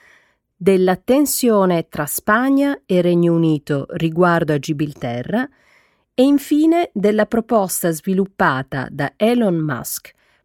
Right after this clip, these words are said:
per realizzare un sistema di trasporto supersonico tra Los Angeles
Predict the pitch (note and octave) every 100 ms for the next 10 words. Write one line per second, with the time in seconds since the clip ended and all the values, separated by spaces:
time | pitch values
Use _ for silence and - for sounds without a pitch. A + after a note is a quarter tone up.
0 | - D#3 D3 F#3+ B3+ C4 F#3+ G3+ A3 B3+
1 | D4 - G#3+ G#3+ - G#3+ - G#3+ F3+ D#3
2 | C3+ C#3+ - C#3+ - E3 D3 C#3+ D3 -
3 | C4+ C4 G3+ - D#3+ C#3+ C#3+ C#3+ G#3+ D4+
4 | _ F#3+ D#3+ D#3 G3+ G#3 A#3+ C#4+ E4 F4
5 | F#4+ -